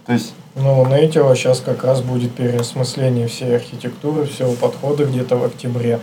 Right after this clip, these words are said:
Speaker 2: Поэтому вполне возможно, что он, ну,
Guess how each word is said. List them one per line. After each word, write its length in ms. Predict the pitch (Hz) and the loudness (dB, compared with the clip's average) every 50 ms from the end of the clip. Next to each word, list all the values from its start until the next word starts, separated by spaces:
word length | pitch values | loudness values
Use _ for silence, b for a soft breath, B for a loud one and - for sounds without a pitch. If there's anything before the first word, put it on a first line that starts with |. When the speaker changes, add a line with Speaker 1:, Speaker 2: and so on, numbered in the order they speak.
| B B B B B B B B _ | B B B B B B B B _
Speaker 2:
Поэтому 500 | - 117 117 123 123 120 - 127 127 120 | -4 -2 0 0 0 0 0 0 0 0
вполне 460 | 117 - - 131 123 127 127 127 123 | 0 0 0 2 4 4 6 6 6
возможно, 500 | 120 120 117 117 127 127 131 127 131 131 | 6 6 6 6 6 6 6 6 4 0
что 320 | 123 - - - 123 123 120 | -2 -2 -4 -2 0 2 4
он, 140 | 120 120 120 B B B B B B - _ - | 4 2 0 B B B B B B -12 _ 2
ну, 140 | 156 156 | 2 2